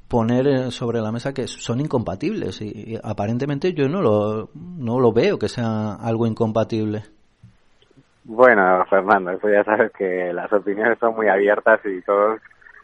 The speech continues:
Speaker 2: todas las personas, ¿no? En base a sus experiencias, pues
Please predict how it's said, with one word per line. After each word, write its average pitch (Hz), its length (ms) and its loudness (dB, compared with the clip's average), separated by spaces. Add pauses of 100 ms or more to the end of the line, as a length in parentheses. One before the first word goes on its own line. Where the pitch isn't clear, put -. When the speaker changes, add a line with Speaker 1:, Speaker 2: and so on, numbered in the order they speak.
(120)
Speaker 2:
todas 117 160 6
las 123 160 6
personas, 117 360 -4
¿no? 117 120 -8
En 113 100 -8
base 107 280 -6
a 104 800 -4
sus 104 180 -16
experiencias, 101 680 -8
pues 85 240 -12